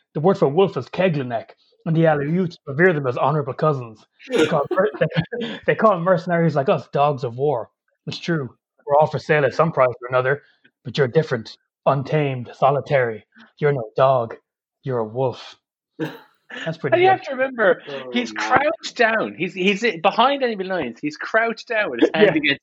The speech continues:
Speaker 2: his ear, and he's doing his fucking little speech. It's
Speaker 1: Actually,
Speaker 2: so
Speaker 1: at, at,
Speaker 2: weird.
Speaker 1: at this point, he's literally standing in a snowfield talking to a woman who he just almost shot to death, who is dying. She's bleeding out.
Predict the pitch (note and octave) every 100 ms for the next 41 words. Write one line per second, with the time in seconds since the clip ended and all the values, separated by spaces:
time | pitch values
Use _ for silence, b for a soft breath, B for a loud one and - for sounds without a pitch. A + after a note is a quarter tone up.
0 | _ D#3+ D3 A2+ - B - C3+ D#3 D#3+
1 | D3 - D3 D3+ C#3 C#3+ - D#3 D3+ C#3+
2 | - - - E3 G#2 - - - _ -
3 | - F#3 A3+ G#3+ F#3+ G3 G3 A3+ C4 F3+
4 | A#3 A#3+ - G#3+ E3 E3+ D3 E3 E3 D3+
5 | D3+ F#3 D#3+ E3+ D3+ D3+ C#3 D#3+ D3 D3
6 | - C#3+ C3 C#3+ D3+ C#3 C#3+ C#3+ B2+ C3+
7 | B2+ C3 - - C3+ C3 B2+ D3+ B2 C#3
8 | C#3+ C#3 G#3 C4+ F3+ F3+ C#3+ B2 D3+ C#3+
9 | D#3+ D3+ C3